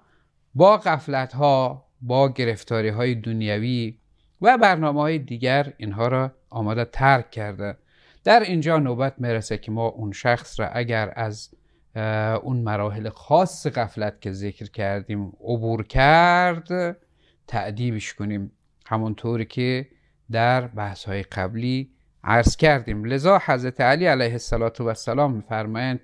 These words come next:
پیغمبر به من وصیت کرد، فرمود: "یا علی"، حدیث طولانیه، "تؤدب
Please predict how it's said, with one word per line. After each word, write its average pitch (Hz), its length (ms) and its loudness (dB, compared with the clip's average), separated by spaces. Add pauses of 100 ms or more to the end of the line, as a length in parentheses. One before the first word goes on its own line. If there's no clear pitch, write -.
پیغمبر 107 440 -4
به 117 120 -10
من 107 200 -2
وصیت 110 500 -4
کرد، 143 180 0
فرمود: 110 500 -6
"یا 143 160 6
علی"، 113 380 0 (500)
حدیث 107 440 -6
طولانیه، 123 640 0 (480)
"تؤدب 107 680 -2